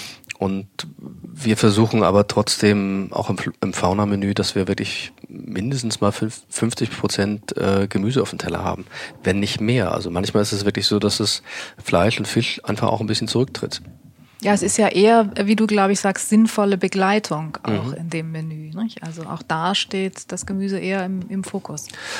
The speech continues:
Speaker 1: Auf alle Fälle im Fokus, aber eben auch die Produkte. Also es
Speaker 2: Mhm.
Speaker 1: dreht sich schon wirklich um gute Produkte und, und um, um, um tolle Geschmäcker.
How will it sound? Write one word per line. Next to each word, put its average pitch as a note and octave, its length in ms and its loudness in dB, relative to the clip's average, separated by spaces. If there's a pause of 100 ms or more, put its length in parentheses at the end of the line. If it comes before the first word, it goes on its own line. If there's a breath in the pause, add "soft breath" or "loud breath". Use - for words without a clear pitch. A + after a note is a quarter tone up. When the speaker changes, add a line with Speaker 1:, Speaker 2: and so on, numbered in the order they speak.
(280 loud breath)
Speaker 1:
Auf - 160 6
alle C3+ 160 8
Fälle A#2 200 6
im G2+ 100 4
Fokus, A2 400 2
aber F#2+ 180 4
eben - 160 0
auch - 160 0
die - 80 2
Produkte. - 560 -2
Also G3+ 160 6
es E3+ 220 2
Speaker 2:
Mhm. G3 100 -2
Speaker 1:
dreht A2 220 4
sich G#2+ 160 0
schon G#2 180 2
wirklich G#2+ 220 2
um G#2 140 -4
gute G#2 260 -2
Produkte G2+ 640 0
und, F#2+ 400 -4
und F#2+ 260 -4
um, F#2+ 360 -2
um, F#2 360 -6
um F#2+ 300 -8
tolle G#2 240 2
Geschmäcker. G2+ 520 0